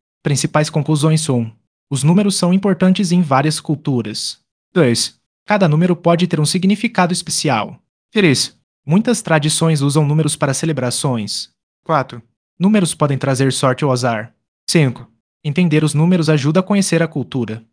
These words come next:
O significado dos números nas tradições culturais. Números e simbolismo nas culturas. Os números têm um papel fascinante nas tradições culturais.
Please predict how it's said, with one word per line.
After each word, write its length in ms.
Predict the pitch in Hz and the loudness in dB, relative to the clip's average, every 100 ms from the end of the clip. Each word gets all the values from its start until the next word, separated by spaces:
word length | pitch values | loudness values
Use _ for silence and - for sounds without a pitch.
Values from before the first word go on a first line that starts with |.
| _ _ - | _ _ -12
O 40 | |
significado 760 | 135 156 196 220 226 185 165 147 | -8 -4 -2 -4 -4 -2 -2 -2
dos 180 | 131 135 | -6 -4
números 380 | 165 196 185 | -2 -2 -2
nas 240 | 156 156 156 | -4 -4 -4
tradições 580 | 202 202 190 - 202 - | -4 -4 -4 -4 -6 -6
culturais. 580 | 214 202 185 139 151 | -8 -6 -2 -2 -2
Números 460 | 139 151 196 202 190 | -4 -2 -2 -2 -6
e 60 | 180 | -8
simbolismo 640 | - 196 190 165 165 180 | -6 -4 -2 -4 -2 -2
nas 160 | 175 - | -4 -6
culturas. 480 | - 190 185 180 165 | -8 -6 -4 -4 -4
Os 140 | 151 | -4
números 340 | 165 196 196 | -2 -2 -2
têm 180 | - 202 | -4 -2
um 80 | 185 | -2
papel 380 | 185 185 185 185 | -2 -4 -2 -2
fascinante 680 | - 190 190 196 180 190 185 | -2 -6 -4 -2 0 0 -2
nas 240 | 175 175 | -4 -4
tradições 600 | - 202 190 190 196 196 | -4 -2 -2 -4 -4 -4
culturais. 840 | - 214 196 151 131 104 - - | -4 -8 -6 -2 -2 -4 -8 -16